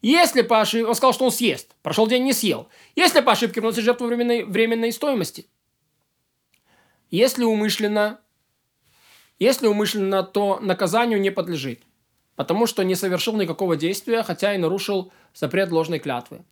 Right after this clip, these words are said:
Почему же подлежит телесному наказанию, если поклялся, что ел, но не ел, или поклялся, что не ел, а сам ел – хотя никакого действия и здесь не совершил? Потому что в момент клятвы он уже клялся ложно. Но если он клялся, что нечто сделает,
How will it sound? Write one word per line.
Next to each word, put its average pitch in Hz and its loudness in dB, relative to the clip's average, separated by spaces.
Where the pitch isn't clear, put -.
Почему 226 0
же 226 0
подлежит 185 -4
телесному 190 -2
наказанию, 185 -2
если 165 0
поклялся, 180 0
что - -6
ел, 190 0
но 151 -2
не 147 2
ел, 180 0
или 151 -4
поклялся, 180 -2
что - -6
не 156 -2
ел, 170 0
а 139 -2
сам 135 -4
ел – 196 -2
хотя 202 -4
никакого 185 0
действия 160 -4
и 165 -4
здесь 175 -2
не 170 -2
совершил? 139 -8
Потому 196 -2
что 214 0
в - 2
момент 175 0
клятвы 240 0
он 175 -2
уже 160 0
клялся 208 0
ложно. 127 -4
Но 135 -2
если 240 2
он 247 4
клялся, 254 2
что - -2
нечто 240 0
сделает, 185 2